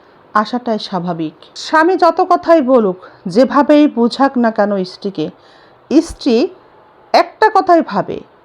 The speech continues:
"আমি থাকতে কেন বাহিরে নারীর প্রয়োজন? কেন প্রয়োজন?" ঠিক এই মুহূর্তে বন্ধুরা, একজন স্ত্রী এমনই চিন্তা করে,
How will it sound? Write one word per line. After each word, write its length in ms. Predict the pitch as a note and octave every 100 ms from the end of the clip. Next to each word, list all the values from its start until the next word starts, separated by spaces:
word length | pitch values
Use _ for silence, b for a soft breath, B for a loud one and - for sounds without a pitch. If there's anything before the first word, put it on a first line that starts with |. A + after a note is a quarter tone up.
| _ _ _
"আমি 260 | - A3+ E4+
থাকতে 460 | G4 F4 F4+ - F4+
কেন 340 | - C4+ C#4+ G3+ G#3+ _ _ _
বাহিরে 560 | E3+ G#3 G#3+ A3 B3+ A3+
নারীর 380 | G3+ F#3 F#3+ F#3
প্রয়োজন? 460 | - D3+ D#3+ D#3+ - F#3+ _ _ b b b _
কেন 260 | E4 D#4+ G#4+
প্রয়োজন?" 580 | A4 A3 D#3+ D3 C#3 B2+ F#3+ _
ঠিক 280 | - G4 F#4+ _
এই 300 | B3+ F#4 G#4
মুহূর্তে 420 | G4+ F4+ F#4 F4
বন্ধুরা, 600 | B3+ D4 D#4 D#4+ C#4+ C4 - _ -
একজন 380 | B3+ C#4 E4 D4+
স্ত্রী 340 | - - F#4 F#4
এমনই 360 | C4 D4 E4 E4
চিন্তা 320 | D4+ A#3+ F#3
করে, 320 | E3 C#3+